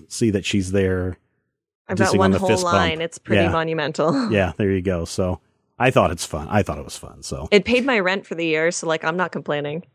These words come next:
Speaker 1: Hey, that's awesome.
Speaker 2: <laughs> Yeah.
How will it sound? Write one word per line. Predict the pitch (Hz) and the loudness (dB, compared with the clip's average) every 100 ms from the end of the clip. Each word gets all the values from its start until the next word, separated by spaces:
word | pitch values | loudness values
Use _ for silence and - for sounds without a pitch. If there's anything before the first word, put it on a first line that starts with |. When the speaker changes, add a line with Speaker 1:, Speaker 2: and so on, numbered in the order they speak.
| _ | _
Speaker 1:
Hey, | 220 247 220 165 123 | 0 4 6 6 6
that's | 131 165 | 6 4
awesome. | 165 - - - - 269 254 | 4 4 4 2 -2 -4 0
Speaker 2:
<laughs> | - - 370 - | 2 4 2 0
Yeah. | 262 220 202 247 | -6 -4 -4 -6